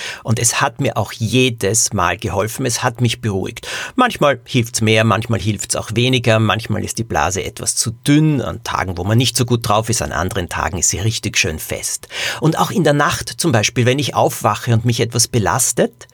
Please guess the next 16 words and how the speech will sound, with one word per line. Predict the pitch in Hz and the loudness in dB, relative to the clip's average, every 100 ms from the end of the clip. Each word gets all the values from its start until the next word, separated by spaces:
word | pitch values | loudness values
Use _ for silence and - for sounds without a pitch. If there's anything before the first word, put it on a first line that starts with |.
| _ _ _ - | _ _ _ 0
dann | 110 | 0
denke | 117 156 240 180 | 2 0 0 -4
ich | - | 0
mir | 135 | 2
oft, | 139 160 - - | 2 0 -2 -8
ich | 85 - | -6 -2
liege | 170 190 170 170 | 2 2 2 0
in | 135 110 | 2 0
meiner | 104 110 | 0 -4
goldenen | 113 139 143 135 123 117 | 0 2 2 2 2 2
Blase, | 113 87 98 113 | 2 2 2 0
die | 107 82 | -4 -8
mich | - - | -8 -10
jetzt | - - | -4 -4
schützt | - 226 - - - - - - - | 0 0 0 -4 -8 -14 -12 -14 -2
und | - 135 | 0 0